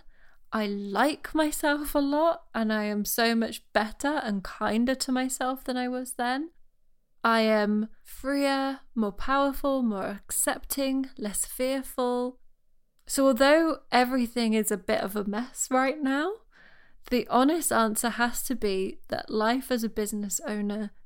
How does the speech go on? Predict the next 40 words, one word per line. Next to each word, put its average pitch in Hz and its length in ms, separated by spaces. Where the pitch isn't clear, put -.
turned 208 380
out 202 320
so 220 220
much - 300
better - 500
than 233 160
I 180 100
ever 226 240
hoped. 226 460
A 240 60
s-, 220 160
sort 415 320
of 262 200
linked 294 380
to 349 120
that 277 200
question, 226 400
actually, 220 400
is 208 160
this 220 320
one, 208 400
"How 226 300
have 226 220
you 226 120
changed 208 500
as 214 140
a 202 60
person 220 680
since - 320
you 208 80
started - 520
your 180 100
business?" - 640
And 226 100
my 226 120
first 262 560
reaction 220 760
to 214 180
this 233 380
question 196 800